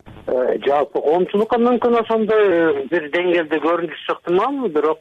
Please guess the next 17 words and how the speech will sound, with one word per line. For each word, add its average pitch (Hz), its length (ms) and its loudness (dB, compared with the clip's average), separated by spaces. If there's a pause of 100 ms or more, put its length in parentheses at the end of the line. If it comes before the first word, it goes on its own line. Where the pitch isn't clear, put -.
(120)
э, 143 600 2
чоң 170 240 -2
саясатта, 180 960 -2
э, 139 80 0 (400)
анан 143 320 2
кийин 147 280 4
өзгөчө 143 580 0 (720)
бул 143 180 2
өлкө 139 280 0
биздин, 127 520 0
э, 127 500 -2 (140)
өрөөндө 139 500 4
жайгашкан 139 600 0
өлкө 135 240 -2
катары 135 300 -2
болгондон 131 560 2
кийин 160 340 2